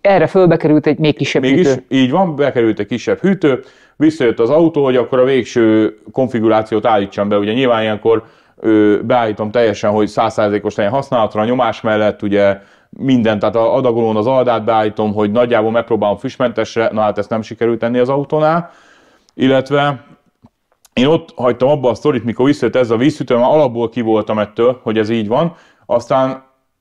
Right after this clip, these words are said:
Speaker 2: első próbakörön száz méter után beesett a fékpedál.
Speaker 1: Mhm.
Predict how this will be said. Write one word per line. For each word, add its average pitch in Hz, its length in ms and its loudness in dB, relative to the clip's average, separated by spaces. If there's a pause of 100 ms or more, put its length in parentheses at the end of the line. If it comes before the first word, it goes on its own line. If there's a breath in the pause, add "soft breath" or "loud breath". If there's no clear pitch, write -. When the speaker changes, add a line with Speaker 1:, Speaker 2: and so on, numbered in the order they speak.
(320)
Speaker 2:
első 147 380 0
próbakörön 143 640 -2 (920)
száz 135 260 0
méter 113 240 -4
után 104 240 -2
beesett 101 320 -2
a - 40 -14
fékpedál. 98 640 -8 (300)
Speaker 1:
Mhm. 160 300 -2